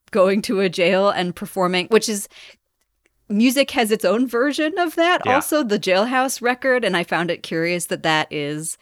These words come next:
Speaker 1: uh, its own kind of a thing. Um, but the tour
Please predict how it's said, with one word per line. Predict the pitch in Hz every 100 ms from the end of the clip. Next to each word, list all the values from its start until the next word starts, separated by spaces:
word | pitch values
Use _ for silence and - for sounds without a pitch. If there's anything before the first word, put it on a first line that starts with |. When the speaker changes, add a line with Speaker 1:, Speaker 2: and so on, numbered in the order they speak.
| - - - _ -
Speaker 1:
uh, | 156 151 -
its | 180 -
own | 170 160 165 165 165 -
kind | 185 160 165
of | 156
a |
thing. | - 202 - 381 _ - - - -
Um, | 208 196 175 175 185 _ _ -
but | 254 - _ -
the | 202 247
tour | - 349 415 262 190